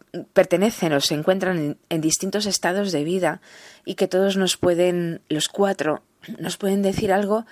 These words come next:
sobre lo que, lo que realmente está en el corazón de muchos jóvenes. Es verdad que son todos creyentes, practicantes y, y bueno, es una, una parte de la sociedad joven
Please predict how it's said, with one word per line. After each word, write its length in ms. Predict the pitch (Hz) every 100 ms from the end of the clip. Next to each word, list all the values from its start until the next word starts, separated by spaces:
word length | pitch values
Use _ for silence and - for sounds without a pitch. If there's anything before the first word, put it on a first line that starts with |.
| - - - _
sobre 380 | - - 185 190
lo 220 | 214 170
que, 460 | - 160 151 143 -
lo 220 | 170 165 151
que 120 | 156
realmente 540 | 151 156 180 180 185
está 200 | 196 -
en 60 | 185
el 100 | 185
corazón 360 | 180 165 185
de 80 | 180
muchos 340 | 160 160 175 -
jóvenes. 680 | - 226 131 123 - - - - - - -
Es 140 | 180
verdad 220 | 190 185
que 140 | - 175
son 180 | 165
todos 240 | 151 147 151
creyentes, 760 | 135 135 165 220 214 208 214
practicantes 1000 | - 147 - - - 196 196 180 196 196 - - - -
y, 460 | - 196 180 175 160
y 60 | 190
bueno, 300 | 180 160 139 -
es 280 | 170 - - _ - 165 - -
una, 600 | 202 190 180 175 165 -
una 200 | 208 208
parte 300 | 208 220 214
de 140 | 202 180
la 140 | 185
sociedad 560 | - 180 - 170 175 196
joven 460 | - 190 175 190